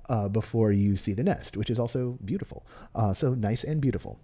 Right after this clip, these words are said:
That's what your time at The Nest will be. All right. Boy, oh boy,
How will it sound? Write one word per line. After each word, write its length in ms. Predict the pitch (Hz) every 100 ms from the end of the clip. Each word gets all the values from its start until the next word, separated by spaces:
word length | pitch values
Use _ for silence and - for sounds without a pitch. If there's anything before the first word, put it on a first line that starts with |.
| - -
That's 240 | 80 -
what 180 | 104 -
your 180 | - 104
time 220 | - 95
at 60 | 98
The 80 | 117
Nest 200 | 98 -
will 80 | -
be. 120 | - - - - - - - - - _ _ -
All 80 |
right. 400 | 190 180 - - - - - - - - 160 196 180 _ -
Boy, 240 | - 233
oh 100 | 220
boy, 560 | 185 208 202 160 98